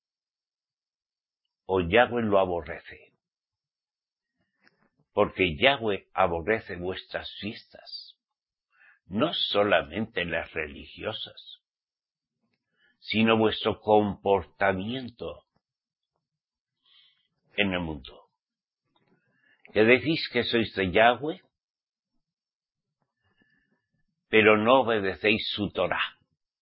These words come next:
No obedecéis las instrucciones, las enseñanzas,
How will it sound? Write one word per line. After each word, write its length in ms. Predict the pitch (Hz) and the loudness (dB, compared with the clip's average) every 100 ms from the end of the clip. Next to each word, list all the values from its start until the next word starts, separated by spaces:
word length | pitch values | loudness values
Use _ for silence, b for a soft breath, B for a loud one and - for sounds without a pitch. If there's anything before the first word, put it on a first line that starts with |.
| _ _ _ _ _ _ _ _ _ _ _ _ _ _ b b b b b | _ _ _ _ _ _ _ _ _ _ _ _ _ _ b b b b b
No 220 | 90 139 | 2 2
obedecéis 920 | 170 147 107 95 110 135 - - - _ _ _ _ _ | 4 4 2 0 -2 -2 -4 -10 -12 _ _ _ _ _
las 300 | - 104 - | 0 0 0
instrucciones, 1080 | 104 - - 90 - 104 143 143 - - - _ _ _ _ _ _ _ _ _ _ _ _ _ | -8 -8 -8 -8 -4 -4 -4 -8 -16 -20 -20 _ _ _ _ _ _ _ _ _ _ _ _ _
las 320 | - 95 - 104 | -2 0 0 -4
enseñanzas, 1200 | 90 85 - 80 78 92 117 123 - - _ | -6 -8 -12 -12 -8 -8 -8 -14 -20 -20 _